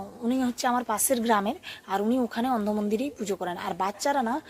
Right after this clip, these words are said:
সন্ধে আর সকালবেলা মন্দির প্রেডে, প্রেড করে আর কি বাচ্চারা। তো যাই হোক, চলো,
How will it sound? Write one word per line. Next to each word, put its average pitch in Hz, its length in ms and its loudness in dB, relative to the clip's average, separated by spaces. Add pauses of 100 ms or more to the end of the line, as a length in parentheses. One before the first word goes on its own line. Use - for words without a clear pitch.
(160)
সন্ধে 233 500 2
আর 262 180 6
সকালবেলা 196 720 2 (260)
মন্দির 220 420 2
প্রেডে, 226 320 4 (500)
প্রেড 240 280 0
করে 185 300 2
আর 175 80 -2
কি 180 120 -14
বাচ্চারা। 180 400 -8 (320)
তো 233 100 0
যাই 240 260 6
হোক, 277 100 2 (300)
চলো, 214 320 0